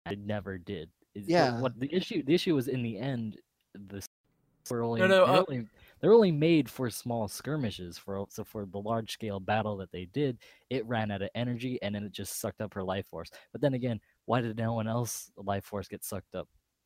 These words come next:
Speaker 1: Fuck you.
Speaker 2: I thought it
Speaker 3: Fucking,
Speaker 2: was,
Speaker 3: okay,
Speaker 2: they
Speaker 3: so
Speaker 2: mentioned it. What the fuck? They
Speaker 3: So
Speaker 2: mentioned
Speaker 3: the, the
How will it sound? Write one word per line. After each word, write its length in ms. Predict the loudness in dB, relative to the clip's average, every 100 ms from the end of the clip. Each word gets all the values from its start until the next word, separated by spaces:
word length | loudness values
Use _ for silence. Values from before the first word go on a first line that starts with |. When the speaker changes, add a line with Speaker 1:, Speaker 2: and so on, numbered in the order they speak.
| _ -4
Speaker 1:
Fuck 320 | -4 -4 -10
you. 140 | -18 -18 _ _ _ -20 _ _ _ _ 8
Speaker 2:
I 140 | 10 12
thought 140 | 10
it 40 |
Speaker 3:
Fucking, 80 | 10
Speaker 2:
was, 160 | 6 2
Speaker 3:
okay, 320 | 6 8 8 8
Speaker 2:
they 100 | 6
Speaker 3:
so 80 |
Speaker 2:
mentioned 200 | 6 4 -6
it. 60 | -8 _ _ _ _
What 100 | -8
the 80 | -6
fuck? 220 | -4 -6 _ _ _ -20 -14 0
They 60 | 4
Speaker 3:
So 320 | 10 12 10
Speaker 2:
mentioned 80 | 10
Speaker 3:
the, 220 | 6 6 -2 -20 -20 _ _ _ -20 0
the 220 | 6